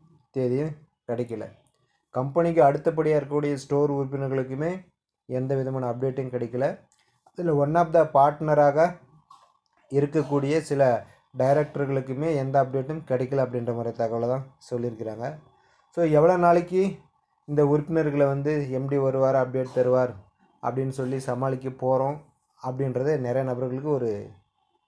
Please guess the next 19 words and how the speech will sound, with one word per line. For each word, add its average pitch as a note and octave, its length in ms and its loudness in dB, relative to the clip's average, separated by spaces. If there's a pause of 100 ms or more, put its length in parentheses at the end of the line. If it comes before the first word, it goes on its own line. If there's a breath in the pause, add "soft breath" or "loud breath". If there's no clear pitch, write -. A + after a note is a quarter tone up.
(360)
புரியாத C#3+ 400 2
புதிர் C3 340 -2
தான். B2 220 -6 (1080)
ஏன்னா, D3 40 -2
அவ்வளோ D#3+ 540 4
பிரச்சனை D#3 380 -2
அவங்களுக்குள்ளார C#3+ 500 2
ஓடிக்கிட்டு C3 480 -2
இருக்குது. B2 400 -6 (1300)
அதனால C3 720 2 (120)
நிறுவனம் E3 580 0
சீக்கிரமா D3 720 -2 (880)
எல்லா C#3 240 2
பிரச்சனைகளையும் C#3+ 540 -2
சரி C3+ 340 -2
செஞ்சுட்டு C3 460 -6 (300)
ஏதாவது D3 580 2
ஒரு C3+ 200 -2
தகவலை C3 380 -2